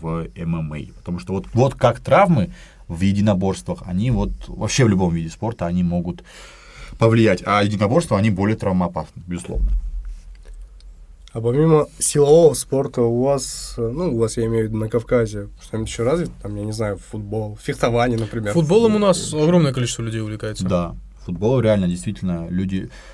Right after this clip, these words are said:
Speaker 1: э, любят футбол, дети ходят. У нас вот Академия Анжи была, когда вот Анжи был на пике. Но,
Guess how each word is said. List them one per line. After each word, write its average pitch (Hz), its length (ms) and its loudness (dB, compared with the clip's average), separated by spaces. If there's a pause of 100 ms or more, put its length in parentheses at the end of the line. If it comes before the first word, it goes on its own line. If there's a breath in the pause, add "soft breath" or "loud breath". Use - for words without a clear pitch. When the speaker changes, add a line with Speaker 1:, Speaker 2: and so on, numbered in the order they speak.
(120)
Speaker 1:
э, 85 320 0
любят 120 380 2
футбол, 135 560 0
дети 98 500 -8
ходят. 135 360 0
У - 20 0
нас 95 140 0
вот 87 120 -8
Академия 90 560 2
Анжи 87 300 2
была, 160 240 4
когда 113 240 -2
вот 113 160 -2
Анжи 104 320 -4
был 101 140 -4
на 98 120 -4
пике. 113 240 -4
Но, 180 180 6